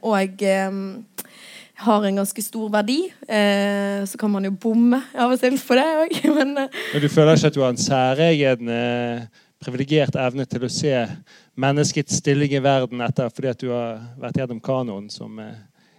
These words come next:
Speaker 2: Erik var inne på?
Speaker 1: Nei. <laughs> Nei, nei, nei, jeg føler nok kanskje ikke det, men, ehm, men jeg føler at det har en verdi likevel, selvfølgelig. Det er jo ikke noe, men, eh, men jeg, det gjør meg ikke til noe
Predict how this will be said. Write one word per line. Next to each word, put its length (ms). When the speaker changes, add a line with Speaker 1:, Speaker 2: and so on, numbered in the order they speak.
Speaker 2:
Erik 280
var 140
inne 100
på? 160
Speaker 1:
Nei. 160
<laughs> 500
Nei, 320
nei, 640
nei, 160
jeg 80
føler 320
nok 160
kanskje 320
ikke 160
det, 160
men, 220
ehm, 600
men 140
jeg 80
føler 240
at 80
det 100
har 160
en 80
verdi 460
likevel, 560
selvfølgelig. 520
Det 60
er 80
jo 60
ikke 180
noe, 160
men, 160
eh, 380
men 160
jeg, 220
det 80
gjør 160
meg 140
ikke 180
til 140
noe 100